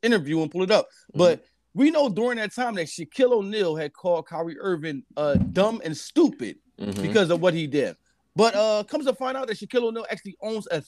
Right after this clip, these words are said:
Speaker 1: theater where independent artists are allowed to show work.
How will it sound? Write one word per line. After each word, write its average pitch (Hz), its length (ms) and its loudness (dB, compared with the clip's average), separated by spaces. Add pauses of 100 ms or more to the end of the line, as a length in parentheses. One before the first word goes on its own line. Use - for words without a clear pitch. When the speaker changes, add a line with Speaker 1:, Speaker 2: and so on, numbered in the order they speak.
Speaker 1:
theater 165 460 0 (160)
where 170 220 -2
independent 214 540 -2 (120)
artists 196 400 0
are 165 100 2
allowed 151 560 0
to 165 140 -6
show 185 340 0
work. 160 380 2